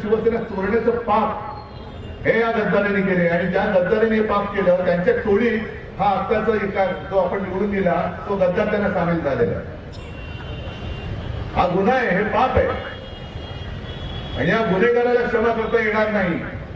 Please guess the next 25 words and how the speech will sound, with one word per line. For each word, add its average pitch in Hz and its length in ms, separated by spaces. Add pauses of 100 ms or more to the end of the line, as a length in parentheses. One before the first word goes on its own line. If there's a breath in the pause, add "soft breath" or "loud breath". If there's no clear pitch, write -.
(180)
या 180 80
पाप्याला, 226 480
या 220 140
गद्दाराला 214 400
नुसता 202 380
गद्दार 220 200
म्हणून 226 240
सोडून 214 300
नाही 262 140
देता 233 260
येणार. 165 240 (1600)
एक - 240
तर 226 100
माझ्या 208 300
माहितीप्रमाणे 202 680 (880)
या 190 80
गद्दाराला 214 540
आता 208 140
तिकीटच 226 480
मिळणार 190 280
नाही, 233 360
कारण 175 180
काय 233 240
तोंडाने 233 320
फिरणार? 196 360